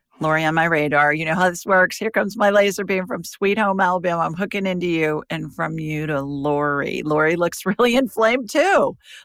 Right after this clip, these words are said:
like Azura's mom. So whole body inflammation, getting that calm down, looks like red fog on body parts. And I use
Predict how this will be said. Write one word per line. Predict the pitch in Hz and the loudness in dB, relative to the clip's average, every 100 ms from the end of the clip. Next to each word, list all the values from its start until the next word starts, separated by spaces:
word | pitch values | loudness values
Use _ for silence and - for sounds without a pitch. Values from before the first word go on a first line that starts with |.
| - | -2
like | 196 | -2
Azura's | 196 165 180 185 196 190 | 0 -2 2 2 0 0
mom. | 180 202 247 147 127 _ _ - - _ | 2 2 2 -2 -6 _ _ -20 -20 _
So | - 202 185 175 | -6 2 4 4
whole | 170 202 - | 4 2 2
body | - 190 185 180 | 2 2 4 0
inflammation, | 165 160 170 165 160 156 - 160 147 139 - | -4 -8 -6 -4 -4 -6 -6 -6 -4 -6 -2
getting | 185 190 | -4 -2
that | 180 - | -4 -2
calm | 185 170 170 | -2 0 0
down, | 175 170 | 0 2
looks | 175 - | 0 -2
like | 175 165 | -6 -2
red | 175 165 156 | 0 0 0
fog | - 156 165 175 | 0 2 2 -2
on | 160 156 | -6 -4
body | 151 147 165 | 0 0 -2
parts. | - 165 175 190 - - _ - - - _ | -2 -2 -2 -6 -12 -20 _ -20 -20 -20 _
And | 165 156 147 151 147 151 147 | -6 -2 0 0 -2 -4 -6
I | - | -6
use | 151 156 156 151 147 143 | -4 -2 -2 0 -2 -4